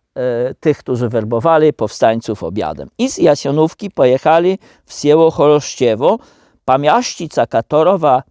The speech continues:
Michalska dała nam dwie pary sapog dla pre-, e, przekazania w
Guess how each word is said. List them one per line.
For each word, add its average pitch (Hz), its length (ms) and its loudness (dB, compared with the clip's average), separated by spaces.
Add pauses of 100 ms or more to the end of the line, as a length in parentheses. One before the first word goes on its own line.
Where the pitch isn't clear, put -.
(140)
Michalska 135 680 -2
dała 170 440 2
nam 160 360 0 (640)
dwie 139 380 0
pary 165 500 2
sapog - 680 -2 (380)
dla 156 520 0 (1200)
pre-, 143 220 0
e, 151 180 2
przekazania 160 840 0 (140)
w 135 260 0